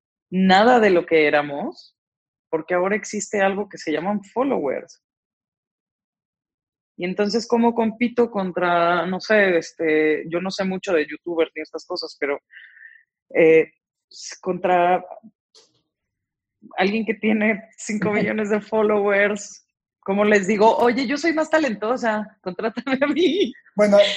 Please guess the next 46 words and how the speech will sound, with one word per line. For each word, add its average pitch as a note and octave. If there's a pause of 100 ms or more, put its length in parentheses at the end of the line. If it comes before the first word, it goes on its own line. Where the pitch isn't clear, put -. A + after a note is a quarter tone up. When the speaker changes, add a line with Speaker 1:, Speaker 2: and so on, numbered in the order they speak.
(140)
Speaker 1:
Eso A#3+
Speaker 2:
a C4+
lo -
Speaker 1:
ya C#4+
Speaker 2:
mejor D#4
Speaker 1:
no F#4+
Speaker 2:
esa A#3+
es A3+
la A3
Speaker 1:
existe, G3
Speaker 2:
aplicativa, G3
Speaker 1:
¿sabes? G3+
Speaker 2:
el F3+
que F3
me F3+
sé G#3+
que A#3+
tiene A3
más G3
followers F#3+
es F3
La F3
Roca, D3+ (100)
The C#3+
Rock, D3+ (200)
que C3+
tiene D3
cien D#3
millones D3+
de B2
followers. B2+ (400)
Pero F3+
sí, F#3+
sí G3
te F#3+
entiendo. -
Speaker 1:
Tiene B2
cien. A#3 (560)
Speaker 2:
La, F3+
las F#3
Speaker 1:
Sí, C#4
Speaker 2:
reglas -
Speaker 1:
o -
sea, G3
Speaker 2:
han D#3+
cambiado, -